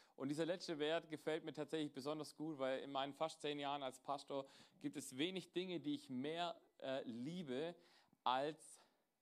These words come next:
zu sehen, wie Menschen zu Freunden Gottes werden. Wie Menschen aus diesem ewigen Getrenntsein von der Liebe Gottes hinkommen dürfen zu diesem, ich bin in der Herrlichkeit Gottes, Gottes. Ich,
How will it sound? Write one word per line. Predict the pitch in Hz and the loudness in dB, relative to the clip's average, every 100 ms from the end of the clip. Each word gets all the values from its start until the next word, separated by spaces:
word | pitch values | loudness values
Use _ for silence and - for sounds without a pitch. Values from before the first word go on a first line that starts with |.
| _ | _
zu | - 127 | -6 -6
sehen, | - 147 160 135 | 0 2 2 0
wie | |
Menschen | 123 135 143 120 | 0 -2 -4 -10
zu | 110 | -12
Freunden | 107 113 107 101 | -4 -2 -2 -4
Gottes | 107 107 - | -6 -8 -18
werden. | - - _ _ _ _ _ _ - - - | -20 -20 _ _ _ _ _ _ -20 -20 -4
Wie | 123 | 2
Menschen | 135 175 180 180 180 | 4 4 2 -4 0
aus | 120 156 147 | 2 2 0
diesem | - 147 143 - | -6 -6 -6 -4
ewigen | - 185 190 170 180 170 - - - | -2 -2 -2 0 0 -2 -8 -8 -2
Getrenntsein | 143 - - 156 185 - - 160 160 156 | -2 0 0 2 0 -6 2 4 4 0
von | 151 - 143 | -4 0 2
der | 143 | 2
Liebe | 135 156 151 | 0 -2 -2
Gottes | 123 131 135 151 - - _ - _ _ | 2 2 2 -4 -6 -14 _ -20 _ _
hinkommen | - 165 165 151 151 147 143 | -2 0 0 0 0 0 -2
dürfen | 143 139 139 | -2 -4 -8
zu | 131 127 | -8 -6
diesem, | 135 131 120 | -6 -6 -6
ich | 120 - | -8 -6
bin | 147 151 | -2 -2
in | 139 | 0
der | 120 120 | 0 0
Herrlichkeit | 131 123 - 120 117 | 0 -2 -4 -4 -2
Gottes, | 123 123 127 - _ - - _ - | -2 -4 -6 -16 _ -20 -20 _ 0
Gottes. | 123 123 123 | 0 0 -8
Ich, | 120 | -16